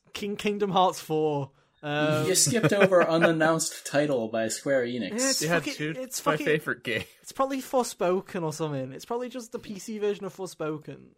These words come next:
Speaker 1: Let's, let's be real.
Speaker 2: Probably.
Speaker 1: Um, Kingdom Hearts four.
Speaker 2: I mean, when it comes out, I wouldn't be shocked if it got a P S
Speaker 1: I,
Speaker 2: or,
Speaker 1: I've been
Speaker 2: uh,
Speaker 1: thinking,
Speaker 3: Yeah.
Speaker 1: I,
Speaker 2: P C port.
Speaker 1: I remember,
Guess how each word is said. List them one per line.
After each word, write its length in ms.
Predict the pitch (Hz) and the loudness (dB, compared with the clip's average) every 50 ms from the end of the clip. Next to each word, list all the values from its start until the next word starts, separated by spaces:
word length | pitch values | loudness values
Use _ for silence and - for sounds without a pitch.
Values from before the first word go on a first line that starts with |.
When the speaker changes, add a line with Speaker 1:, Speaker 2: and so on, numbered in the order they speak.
| _ _ - | _ _ -16
Speaker 1:
Let's, 240 | 180 185 185 - 220 | -16 -14 -12 -8 -8
let's 180 | 233 214 208 | -8 -8 -8
be 140 | - 247 220 | -10 -10 -6
real. 420 | 202 180 175 165 147 139 131 113 - - - | -6 -4 -4 -4 -4 -6 -8 -10 -16 -20 -20
Speaker 2:
Probably. 180 | 87 98 113 - _ _ _ _ _ _ _ - | -18 -16 -16 -18 _ _ _ _ _ _ _ -12
Speaker 1:
Um, 340 | - 156 160 160 160 156 156 _ _ _ _ _ _ - | -8 -6 -4 -4 -6 -8 -10 _ _ _ _ _ _ -10
Kingdom 240 | - 226 233 233 226 | -6 -6 -4 -2 2
Hearts 240 | 220 220 214 214 - | 2 2 2 0 -2
four. 380 | - - 147 143 143 143 139 - - - _ _ _ _ _ _ _ _ _ _ _ _ _ _ _ _ _ _ _ _ _ _ _ _ _ _ _ - _ _ _ _ _ _ _ _ - | -4 -2 -2 0 0 0 -2 -4 -8 -20 _ _ _ _ _ _ _ _ _ _ _ _ _ _ _ _ _ _ _ _ _ _ _ _ _ _ _ -20 _ _ _ _ _ _ _ _ -12
Speaker 2:
I 100 | - 101 | -10 -10
mean, 220 | 98 101 101 101 98 | -8 -8 -8 -8 -8
when 140 | 104 107 101 | -8 -8 -8
it 120 | 104 104 | -8 -10
comes 320 | - - 101 101 98 95 - | -10 -10 -10 -10 -10 -8 -8
out, 200 | 95 98 107 107 | -10 -10 -10 -12
I 60 | 98 | -12
wouldn't 280 | 92 98 98 98 92 - | -12 -12 -14 -14 -14 -14
be 100 | 95 90 | -14 -12
shocked 440 | - - 101 95 104 110 - - | -10 -10 -10 -10 -12 -14 -16 -18
if 140 | - - - | -20 -18 -16
it 100 | 98 90 87 - 82 _ _ - | -18 -18 -18 -20 -20 _ _ -16
got 200 | 92 92 90 92 | -14 -14 -14 -16
a 40 | 101 | -18
P 220 | _ - 95 95 | _ -16 -16 -16
S 280 | 92 95 98 - - - | -14 -14 -14 -10 -4 0
Speaker 1:
I, 180 | 185 202 185 175 | 0 2 2 0
Speaker 2:
or, 60 | 180 180 | -2 0
Speaker 1:
I've 260 | 196 202 214 233 233 - | 2 4 4 4 2 0
been 120 | 247 233 | -4 -4
Speaker 2:
uh, 60 | 220 | -2
Speaker 1:
thinking, 320 | - 208 196 190 139 110 95 | -2 -2 -2 -2 0 0 0
Speaker 3:
Yeah. 240 | 92 90 92 101 - - _ _ _ | 2 0 0 -2 -4 -8 _ _ _
Speaker 1:
I, 180 | - 185 202 - | -2 -2 -2 -2
Speaker 2:
P 40 | - | -4
C 220 | - 90 90 - | -8 -10 -12 -14
port. 400 | - - - - - - - - - _ - | -14 -14 -14 -12 -12 -12 -14 -16 -14 _ 0
Speaker 1:
I 80 | 165 185 | 2 2
remember, 640 | 214 226 226 233 240 240 240 220 233 240 233 233 | 2 2 0 -2 -2 -2 -2 0 0 0 0 0